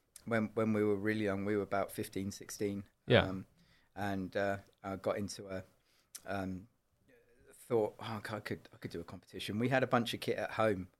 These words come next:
Speaker 1: when, when we were kids. We had, we spent all our money on, on weights and drums and guitars and stuff. So we, we had this room full of all kinds of stuff. So,
Speaker 2: Mm.
Speaker 1: um, we, we, we did that. We had our first, first weightlifting bench and weight set. It was one of these plastic ones,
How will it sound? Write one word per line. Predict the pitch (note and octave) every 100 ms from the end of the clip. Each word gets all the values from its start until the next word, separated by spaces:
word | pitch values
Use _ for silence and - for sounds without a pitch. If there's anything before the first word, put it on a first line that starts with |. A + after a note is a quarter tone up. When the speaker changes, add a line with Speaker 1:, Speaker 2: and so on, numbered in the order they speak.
| _
Speaker 1:
when, | G2+ G2+
when | G#2+ G#2
we | G#2
were | F#2+
kids. | B2 G2+ -
We | G#2+
had, | G2+ - - -
we | A2
spent | - A2+ G2
all | G2
our | F#2+
money | G2 G2 F#2+
on, | F#2 F2 F2+
on | F#2+ F#2+
weights | F#2+ F#2 - F#2+
and | F2+ F2+ E2 _ _ -
drums | G2 F#2 F#2 F#2+
and | F#2+ F#2+
guitars | - - F2+ F2+ F2
and | -
stuff. | - -
So | - G2 F#2 - - - - - - - - _ -
we, | B2
we | B2
had | A#2 A2
this | A#2 -
room | A#2+ G#2+
full | - A2
of | G2
all | A2
kinds | - G2
of | F#2
stuff. | - G#2 - -
So, | - - A2 G#2+ A2 -
Speaker 2:
Mm. |
Speaker 1:
um, | G#2+ G#2 G#2 - - _ _ - -
we, | A#2 A#2
we, | A2+ A2+
we | A2+
did | G#2+ B2
that. | G#2+ G#2 -
We |
had | A2+ G#2+
our |
first, | G2+ B2+ A2+ - -
first | C#3+ B2
weightlifting | B2 A#2+ G#2 - F#2+
bench | G#2+ G2
and | G#2
weight | G#2+ A2
set. | - G2+ F#2+ -
It | G#2+
was | G#2 A2
one | G#2
of |
these | G#2 G2
plastic | - - -
ones, | G2 G2 G2 -